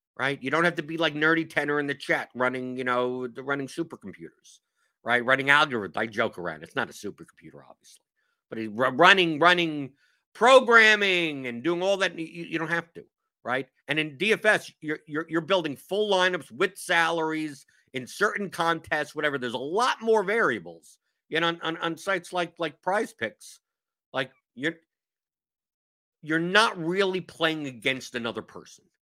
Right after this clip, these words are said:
or other people, but you technically are. You're playing against the market of people,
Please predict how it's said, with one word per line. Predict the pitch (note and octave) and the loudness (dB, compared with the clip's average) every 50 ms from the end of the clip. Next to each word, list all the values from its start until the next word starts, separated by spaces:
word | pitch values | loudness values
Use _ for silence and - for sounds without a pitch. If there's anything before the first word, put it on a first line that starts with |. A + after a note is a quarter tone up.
| _ | _
or | - A2 A2 A2+ | -10 -8 -6 -4
other | A2 A2+ A2 G#2+ | -4 -4 -4 -6
people, | - - A2 - - - _ _ _ _ _ _ _ _ _ _ _ _ _ _ _ _ | -8 -14 -18 -20 -20 -20 _ _ _ _ _ _ _ _ _ _ _ _ _ _ _ _
but | - F#3 G3+ | -2 -2 -2
you | G#3 A3 | -4 -6
technically | A3 - B3 A#3+ B3 B3+ A#3 F#3 A3+ G#3+ G#3 | 2 4 4 4 4 0 -4 -2 -2 0 2
are. | G#3 G3+ E3+ G2 E2 F2+ | 4 4 2 2 -2 -6
You're | G2 A2+ | -8 -8
playing | C3 - - F#3+ F3 E3+ | -8 -4 -4 -2 -2 -2
against | E3+ D#3 D#3 C#3+ - - | -2 -4 -4 -8 -6 -6
the | C3 | -8
market | A#2 A#2 A#2+ B2 A2+ F#2+ - G#2 F#2+ - | -6 -4 -4 -4 -4 -4 -8 -12 -14 -14
of | - - _ | -18 -20 _
people, | - - G2 - _ _ | -20 -20 -20 -20 _ _